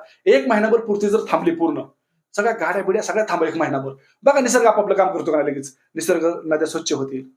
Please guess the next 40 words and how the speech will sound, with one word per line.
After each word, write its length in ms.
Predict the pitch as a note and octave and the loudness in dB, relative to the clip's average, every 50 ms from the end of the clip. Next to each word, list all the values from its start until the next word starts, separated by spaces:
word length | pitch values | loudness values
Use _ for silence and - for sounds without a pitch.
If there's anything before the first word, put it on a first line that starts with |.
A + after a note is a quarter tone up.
| _ _ _ _ _ _ _ _ - | _ _ _ _ _ _ _ _ -4
बरोबर 240 | D3+ F3 F#3 F#3 E3+ | -2 0 2 2 0
ना, 200 | D3+ C#3 B2+ - - _ _ _ _ - F3 | 0 -2 -6 -10 -12 _ _ _ _ -8 -6
तर 60 | D3+ | -6
दहा 240 | C#3 C#3 D3 E3+ D#3 | -6 -4 -4 -2 0
पंधरा 280 | - F3 E3+ F3 E3 | 0 2 2 2 0
दिवसांनी 360 | D#3 D3 D#3+ - - D#3 D#3+ | 0 -2 -4 -2 -2 -2 0
बरोबर 240 | D#3 D#3+ D#3 D#3+ D#3+ | 0 0 0 0 0
पाणी 220 | D#3 D#3 D#3 D#3+ - | 0 -2 -2 -2 -2
स्वच्छ 260 | E3+ F3+ F3+ - D#3 | -4 -4 -4 -4 -6
होऊन 140 | D3 D3 C#3+ | -4 -4 -4
जाईल, 140 | C#3+ C3+ | -6 -8
तुम्ही 400 | C3+ - _ _ - G3 G3 G3+ | -8 -12 _ _ -2 2 4 4
नदीचं 180 | G3+ G#3 G3+ G#3 | 4 4 2 0
सुद्धा 160 | G3 G3+ G#3+ | 0 0 2
पाणी 200 | G#3+ G#3 F#3+ F3+ | 2 2 0 0
पिणार. 240 | E3 E3 C#3+ C#3+ C#3 C3 - _ - - - - _ _ _ _ _ - | 0 -2 -2 -2 -4 -8 -10 _ -20 -20 -20 -20 _ _ _ _ _ 0
मनुष्य 340 | E3 A3+ C4 D4 D4 D#4 D#4 | 2 2 4 4 4 2 4
प्राणी 240 | C#4+ C4 C4+ C4 | 4 4 4 4
असा 140 | B3+ A#3+ C4+ | 2 2 2
आहे 100 | A3 F#3+ | 2 0
ना 60 | F3 | 0
की 120 | E3 E3+ F3+ | -2 -4 -6
पृथ्वी 260 | - G3 G3+ A3 A3 | -8 -6 -4 -4 -2
कुठं 200 | - F#3+ G3+ G3+ | 0 0 0 2
जावा 180 | F3+ D#3+ C#3 C3 - _ _ _ _ _ _ - | 0 0 -2 -4 -8 _ _ _ _ _ _ 4
तो 160 | A3 A#3 A3+ | 6 6 6
घाण 260 | A3+ - - F#3+ G3+ | 4 2 0 0 2
करतोच. 460 | G3+ G3+ G3 F3+ - G3+ F3+ - - - - _ _ _ _ - | 2 2 0 2 4 2 2 2 0 -10 -14 _ _ _ _ 0
का? 260 | A3 B3+ - - F3 | 2 2 2 2 2
इव्होल्युशन 400 | F#3 G3 A#3 C4 D4 C#4 D4 D4 | 2 4 4 4 4 4 4 4
झाले 240 | C#4 A#3+ A3 B3+ A3+ | 4 4 4 4 4
ना 140 | F#3+ F3 F3+ - - - - - - _ | 4 2 0 0 -4 -10 -18 -20 -20 _
हे, 340 | - - A3 B3+ C#4 D4 C#4+ | -2 2 4 4 4 4 4
त्याला 260 | A#3+ A3+ A#3 B3+ C4+ C4+ A#3+ G3 - - | 2 4 6 6 4 4 4 0 -4 -8
तो 480 | - _ _ _ - G3+ A3+ C#4 G#3+ | -16 _ _ _ 4 4 4 4 4
जगाचं 360 | F3+ G3+ F#3+ G#3 A#3+ B3 C4+ C#4 | 2 2 4 4 4 4 4 4
बघत 220 | C4+ C#4 C4 C4 | 4 4 4 2
नाही 140 | C4+ A#3 F#3+ | 2 -2 0
काय, 120 | E3+ D#3 - | -2 -4 -4
फक्त 200 | - - _ - | -8 -18 _ -20